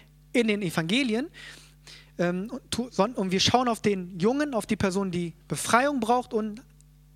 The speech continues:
helfen der Person. Das sollte unser Fokus sein. Und wie heilte Jesus? Durch ein Befehlswort. Ja, er hat zum Beispiel die Dämonen ausgetrieben und er hat Hände aufgelegt. Das waren so die Hauptmethoden.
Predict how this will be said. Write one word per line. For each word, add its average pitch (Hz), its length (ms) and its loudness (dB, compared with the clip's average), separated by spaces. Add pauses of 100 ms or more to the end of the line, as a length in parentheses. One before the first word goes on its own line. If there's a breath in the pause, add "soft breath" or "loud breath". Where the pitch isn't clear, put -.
(400)
helfen 247 400 0
der 240 140 4
Person. 139 400 -4 (600 soft breath)
Das 240 160 2
sollte 226 200 2
unser 185 160 -2
Fokus 170 320 -2
sein. 139 180 -8 (2000 loud breath)
Und 165 240 -2
wie 226 160 4
heilte 254 340 2
Jesus? 240 460 0
Durch 226 240 2
ein 202 160 0
Befehlswort. 214 800 0
Ja, 220 80 -2
er 190 100 -2
hat 175 100 -6
zum 185 120 -6
Beispiel 175 260 -4
die 160 100 -6
Dämonen 160 300 -4
ausgetrieben 254 560 -2
und 202 140 -2
er 180 100 0
hat 175 160 -6 (140 soft breath)
Hände 196 260 0
aufgelegt. 208 720 -2 (560 loud breath)
Das 180 160 -4
waren 208 140 0
so 196 100 0
die 190 100 0
Hauptmethoden. 175 920 -2